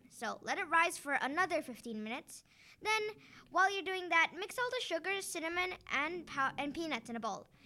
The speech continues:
Knead the dough to remove the bubbles again. Spread the remaining flour on your cutting board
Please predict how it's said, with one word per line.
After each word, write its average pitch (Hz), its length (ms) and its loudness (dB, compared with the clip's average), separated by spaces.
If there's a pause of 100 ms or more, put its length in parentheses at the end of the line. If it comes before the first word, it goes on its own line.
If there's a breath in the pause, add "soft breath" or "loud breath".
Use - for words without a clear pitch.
(140 loud breath)
Knead 277 240 -4
the 415 120 -2
dough 247 320 2
to 262 100 -8
remove 240 340 -6
the 330 80 0
bubbles 233 320 -6
again. - 240 -12 (300 loud breath)
Spread 453 280 0
the 466 220 2
remaining 320 320 0
flour 277 360 2
on 294 120 -4
your 247 80 -6
cutting 240 320 -8
board 339 300 0